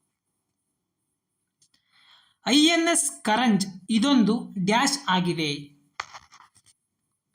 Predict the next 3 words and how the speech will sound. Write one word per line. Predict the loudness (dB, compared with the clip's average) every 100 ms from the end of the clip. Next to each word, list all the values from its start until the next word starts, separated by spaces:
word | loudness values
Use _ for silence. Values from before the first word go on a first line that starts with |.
| _ _ _ _ _ _ _ _ -6
ಸರಿಯಾದ | 0 0 2 0 0 0
ಉತ್ತರ | 0 0 -2 -2 -2 -4 -2
ಸಬ್‌ಮೆರೀನ್. | -2 0 -4 -6 0 2 2 0 -2 -6